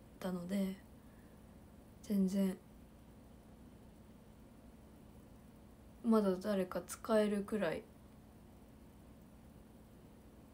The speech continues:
綺麗に取ってあります。うん。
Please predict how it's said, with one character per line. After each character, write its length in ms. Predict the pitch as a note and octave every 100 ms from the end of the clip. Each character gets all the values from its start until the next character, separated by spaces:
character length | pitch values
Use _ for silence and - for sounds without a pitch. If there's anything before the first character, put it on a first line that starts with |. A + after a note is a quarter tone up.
| - - - - - - - - - - - - -
綺 220 | - G#3
麗 180 | F#3 E3+
に 120 | E3+
取 140 | -
っ 20 | G#3+
て 160 | -
あ 40 | A3
り 60 | A3+
ま 200 | A3+ -
す。 220 | - - - - - - - - - - - - - - - - - - - - - - - - - - - - - - - -
う 40 | C#4+
ん。 220 | C#4+